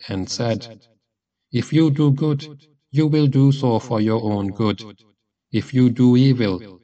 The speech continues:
you will do it for your own loss.' So when the time of the second prediction came, we roused against you another people to ravage you,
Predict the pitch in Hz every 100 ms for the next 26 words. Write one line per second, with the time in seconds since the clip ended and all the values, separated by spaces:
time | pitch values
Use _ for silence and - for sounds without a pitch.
0 | _ _ 135 160 156 147 139 147 135 110
1 | - 117 104 104 104 101 92 92 95 92
2 | 92 92 - _ _ _ _ _ _ _
3 | _ - 151 156 147 143 143 127 123 151
4 | 147 131 - 113 131 117 123 113 - 120
5 | 104 113 110 117 104 98 113 107 98 104
6 | 98 _ _ _ _ - 160 147 139 127
7 | 131 135 135 139 131 120 117 - 120 117
8 | 110 113 107 107 104 104 117 104 104 101
9 | 90 101 98 95 95 90 85 - 95 87
10 | 95 87